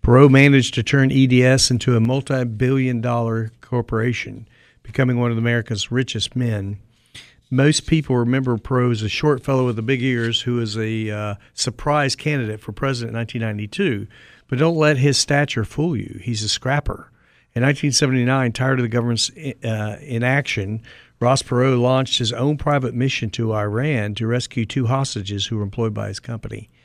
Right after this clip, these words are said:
His straight-talking, folksy manner strikes a chord with me.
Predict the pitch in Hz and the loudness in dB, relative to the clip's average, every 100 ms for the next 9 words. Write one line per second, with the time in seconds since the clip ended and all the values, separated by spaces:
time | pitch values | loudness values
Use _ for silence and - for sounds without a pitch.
0 | _ _ _ _ - 127 113 - - 139 | _ _ _ _ 0 2 2 0 -2 0
1 | 151 160 147 139 131 139 131 135 139 - | 0 0 0 0 0 -2 -2 -2 -2 -2
2 | 135 127 120 113 - 135 139 - 117 - | -2 0 0 -2 -4 -2 -2 -4 -8 -4
3 | 165 110 98 95 92 98 | -2 -2 -6 -8 -10 -12